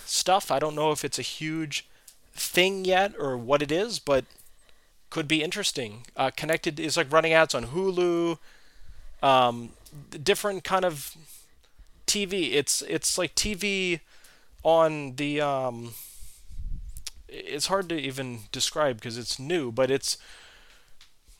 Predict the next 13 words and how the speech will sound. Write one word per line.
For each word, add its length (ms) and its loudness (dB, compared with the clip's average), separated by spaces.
it's 200 0
not 240 2
conventional 600 0
T 200 -4
V. 200 -4
It's, 260 0
it's, 340 -2
it's 180 -2
like 140 2
Wi-Fi. 680 4
It's 200 2
like 100 4
watching 600 2